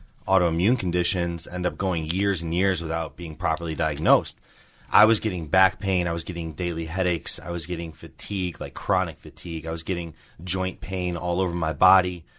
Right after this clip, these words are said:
Um, I was getting anxiety attacks. I, I didn't even know what anxiety was. And all of a sudden, anxiety and depression started creeping into my life. And, I mean, I kinda don't blame myself. I was laying in a hospital bed, and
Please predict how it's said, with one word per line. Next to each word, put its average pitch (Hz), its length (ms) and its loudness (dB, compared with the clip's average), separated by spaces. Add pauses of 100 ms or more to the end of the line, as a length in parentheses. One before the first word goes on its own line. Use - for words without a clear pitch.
(240)
Um, 90 340 -2 (240)
I 104 40 -4
was 101 120 0
getting 101 180 0
anxiety 90 520 4
attacks. 95 440 2
I, 104 60 0
I - 180 -4
didn't 113 120 2
even 104 120 2
know 95 120 2
what 87 100 0
anxiety 82 420 0
was. 78 340 2
And 78 80 -6
all 82 100 -4
of 85 60 -6
a 82 40 -8
sudden, 85 260 -4
anxiety 80 460 -4
and 76 120 -10
depression 80 520 -6
started 78 240 -8
creeping 80 300 -4
into 80 120 -4
my 78 120 -4
life. 82 360 -2
And, 80 160 -10 (460)
I - 60 -4
mean, 101 240 2 (180)
I 82 40 -6
kinda 104 300 0
don't 90 340 2
blame 107 200 6
myself. 82 400 0
I 85 40 0
was 80 120 -2
laying 92 180 0
in 85 80 0
a 78 60 -2
hospital 90 380 2
bed, 85 260 0
and 85 160 -8